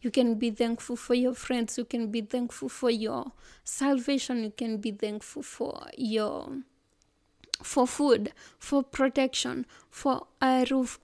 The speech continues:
over your head. You can be thankful for your daily, um, for your past. You can, you can actually be thankful for your past,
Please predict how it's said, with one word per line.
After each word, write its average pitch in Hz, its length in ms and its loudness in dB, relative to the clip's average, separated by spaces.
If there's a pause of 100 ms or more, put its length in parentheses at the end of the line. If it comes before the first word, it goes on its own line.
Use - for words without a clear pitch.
over 240 240 4
your 240 240 4
head. 240 340 0
You 240 60 -2
can 226 320 -2
be 220 140 -2
thankful 220 680 -4 (260)
for - 260 0
your 285 240 4
daily, 269 760 2 (200)
um, 240 560 2 (480)
for - 240 4
your 277 180 6
past. - 720 -2 (140)
You 262 120 4
can, 269 260 0 (220)
you 254 320 2
can 285 240 0 (160)
actually 285 460 2
be 220 220 0
thankful 240 720 -2 (280)
for - 160 0
your 247 180 10
past, 240 640 -2